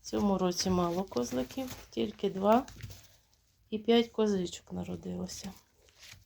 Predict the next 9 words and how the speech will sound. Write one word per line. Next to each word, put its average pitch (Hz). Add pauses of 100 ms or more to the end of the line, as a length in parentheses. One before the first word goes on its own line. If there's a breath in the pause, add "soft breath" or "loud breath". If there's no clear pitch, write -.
(1200 loud breath)
Добре, 247
ставлю 226
паузу, 240
піду 220
ще 214
в 202
хаті 208
тих 262
дознімаю. 190